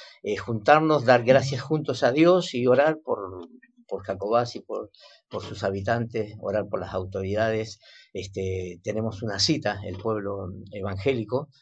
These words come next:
sin, sin carteles. Vamos a estar, este, eh, por la noche, este, a partir de las diecinueve, eh, treinta horas,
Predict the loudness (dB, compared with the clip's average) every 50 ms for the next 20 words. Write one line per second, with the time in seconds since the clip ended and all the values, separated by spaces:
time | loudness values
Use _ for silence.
0 | _ _ -10 -4 -2 -2 -2 -2 -2 -4 -6 -6 -6 0 2 4 4 4 4 2
1 | 2 2 2 -2 -4 -4 -10 -14 -18 _ -18 -6 -4 -4 -4 -4 -4 -6 -6 -6
2 | -6 0 2 2 2 2 0 -8 -10 -10 -8 -6 -4 -2 -2 -2 -4 -6 -10 -18
3 | -20 -20 _ _ -8 -6 -4 -4 -4 -4 -6 -4 -2 -2 0 0 0 -2 -2 -4
4 | -6 -6 -8 -14 _ _ -16 -14 -14 -14 -12 -8 -6 -6 -6 -6 -6 -8 -8 -6
5 | -6 -6 -4 -4 -4 -4 -6 -8 -8 -12 -12 -10 -8 -8 -8 -8 -6 -4 -2 -2
6 | 0 0 -2 -2 -4 -10 -18 -20 -20 -20 -20 _ _ -6 -4 -4 -2 -2 -4 -6
7 | -6 -6 -2 0 0 0 0 -2 0 0 2 2 2 0 0